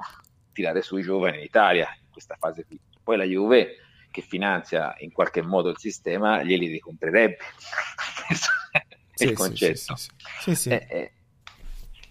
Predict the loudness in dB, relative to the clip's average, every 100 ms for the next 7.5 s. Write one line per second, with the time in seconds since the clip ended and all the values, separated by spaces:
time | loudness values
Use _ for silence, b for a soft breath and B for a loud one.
0 | 0 2 2 0 0 2 4 4 4 2
1 | 4 6 6 4 0 -12 _ _ _ _
2 | b b 0 4 6 4 4 0 2 4
3 | 4 4 4 6 6 6 4 4 -2 -6
4 | -8 -4 -4 -2 -6 -8 _ 2 2 0
5 | -16 -12 -8 -6 2 4 4 2 0 -4
6 | -6 -6 -8 -6 -2 2 6 6 4 2
7 | 0 0 -4 -10